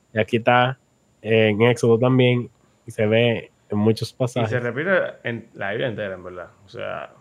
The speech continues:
Speaker 2: esto está por todo lado. Los
Speaker 1: Como que
Speaker 2: salmos
Speaker 1: el
Speaker 2: hacen
Speaker 1: propósito de
Speaker 2: mucho
Speaker 1: Dios
Speaker 2: énfasis en eso también.
Speaker 1: es que la humanidad reine junto a él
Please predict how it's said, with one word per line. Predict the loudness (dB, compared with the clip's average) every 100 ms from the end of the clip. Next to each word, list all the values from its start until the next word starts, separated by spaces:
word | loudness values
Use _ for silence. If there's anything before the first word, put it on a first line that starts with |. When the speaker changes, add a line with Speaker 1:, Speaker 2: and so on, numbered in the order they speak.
| _ _ _ _ _
Speaker 2:
esto | -16 -8
está | -6
por | -4
todo | -4 -4
lado. | -2
Los | -2 4
Speaker 1:
Como | 6 8
que | 6
Speaker 2:
salmos | 6
Speaker 1:
el | 6
Speaker 2:
hacen |
Speaker 1:
propósito | 8 6 8 8 8 6 8
de | 10
Speaker 2:
mucho | 10
Speaker 1:
Dios | 8 6 2
Speaker 2:
énfasis | -8 -10
en | -10
eso | -10
también. | -12 -12 -14 -18 _
Speaker 1:
es | 6 6 4
que | 4 8
la | 8 8
humanidad | 8 6 6 6 4
reine | 4 4 4 2 0 -4 _ _ _ _ _ _ _ _ _ _ _ _ _
junto | 4 4 6 6
a | 6 6
él | 2